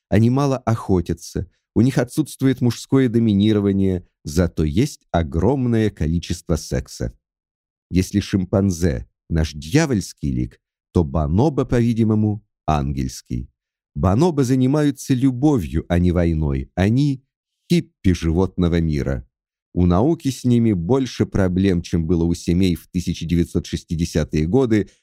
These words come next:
с собственными длинноволосыми, курящими марихуану паршивыми овцами, пожелавшими вернуться домой. Родственники выключали свет и прятались под столом, надеясь, что незваный гость вскоре уберется восвояси.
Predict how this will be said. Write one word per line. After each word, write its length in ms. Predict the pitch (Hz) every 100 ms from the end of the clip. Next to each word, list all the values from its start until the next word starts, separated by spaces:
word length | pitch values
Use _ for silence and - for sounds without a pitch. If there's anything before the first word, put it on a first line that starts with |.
| _
с 160 | - -
собственными 720 | 101 - - 98 92 92 92
длинноволосыми, 1160 | 78 92 90 87 87 90 82 78 92 85 80 - _ _
курящими 460 | 92 87 - 87 87
марихуану 640 | 90 85 - 90 90 87
паршивыми 600 | - 85 - 85 92 92 -
овцами, 580 | 87 - - 85 82 - _
пожелавшими 640 | 90 85 87 82 - 87 87
вернуться 580 | 92 78 82 - -
домой. 580 | 76 82 82 80 78 73 _ _ _ _
Родственники 800 | 85 92 98 - 90 90 90 -
выключали 600 | 87 87 90 87 95 90
свет 420 | 85 - 95 101 -
и 60 | 92
прятались 540 | - 92 90 90 -
под 220 | - 85
столом, 640 | - - 87 95 85 76 - _ _
надеясь, 440 | 87 87 85 80
что 200 | - -
незваный 500 | 87 87 82 82 80
гость 320 | 78 104 - -
вскоре 380 | - 95 85
уберется 520 | 85 85 82 80 - 80
восвояси. 840 | 80 87 82 76 69 - - -